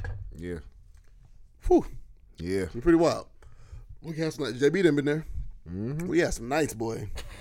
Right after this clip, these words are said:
Speaker 1: He's been drunk. <laughs>
Speaker 2: Shit's been popping, you know what I mean?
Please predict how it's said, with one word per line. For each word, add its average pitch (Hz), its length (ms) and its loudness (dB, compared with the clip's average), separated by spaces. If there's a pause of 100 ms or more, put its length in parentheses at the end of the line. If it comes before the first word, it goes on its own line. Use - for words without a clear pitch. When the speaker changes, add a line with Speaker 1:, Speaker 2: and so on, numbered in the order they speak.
(180)
Speaker 1:
He's 135 260 -4
been 107 200 -2
drunk. 101 360 -4 (260)
<laughs> 147 280 -2
Speaker 2:
Shit's 180 220 6
been 113 300 -6
popping, 151 500 4
you 147 140 0
know 151 80 2
what 151 60 2
I - 20 0
mean? 151 180 -2